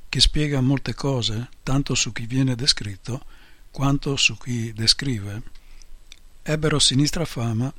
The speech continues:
i due comandanti di Birkenau e di Auschwitz terzo, Josef Kramer e Heinrich Schwarz,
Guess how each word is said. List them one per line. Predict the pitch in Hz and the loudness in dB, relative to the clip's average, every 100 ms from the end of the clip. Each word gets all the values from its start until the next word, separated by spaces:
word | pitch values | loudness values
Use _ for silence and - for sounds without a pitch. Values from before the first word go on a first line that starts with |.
| - - - - - - - | -14 -18 -20 -20 -20 -14 -4
i | 127 | -2
due | 131 165 | 0 -2
comandanti | 156 143 131 127 139 143 139 | 0 2 4 4 2 0 -2
di | 117 | -4
Birkenau | 110 143 139 147 135 135 - | 0 0 0 0 2 0 -4
e | 135 | -8
di | 107 131 | -2 -2
Auschwitz | 135 113 123 - | 0 -2 -4 -4
terzo, | - 143 113 95 110 113 - - - - | -2 0 0 -2 -2 -4 -10 -16 -20 -8
Josef | 156 143 135 131 - | 0 2 2 0 -4
Kramer | 139 139 120 113 120 - - - | 0 2 2 0 -4 -10 -18 -8
e | 131 131 - | -4 -4 -2
Heinrich | 135 135 131 123 | 0 0 0 0
Schwarz, | - 127 139 117 - | 0 0 -2 -2 -4